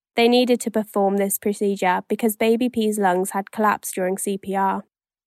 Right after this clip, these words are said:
Naturally, this alarmed me. She was relaying this information to the other doctors. At some point, they told my partner they were looking to transfer baby P to Liverpool Women's Hospital.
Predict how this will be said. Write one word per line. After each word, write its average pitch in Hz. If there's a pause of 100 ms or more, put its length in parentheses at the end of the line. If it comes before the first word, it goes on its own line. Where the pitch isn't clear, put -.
(300)
Naturally, 214
this 196
alarmed 196
me. 190 (560)
She -
was 254
relaying 269
this 247
information 202
to 233
the 220
other 190
doctors. 190 (520)
At 226
some 240
point, 233
they 226
told 247
my 269
partner 208
they 214
were 220
looking 240
to 254
transfer 208
baby 196
P 196
to 202
Liverpool 226
Women's 180
Hospital. 202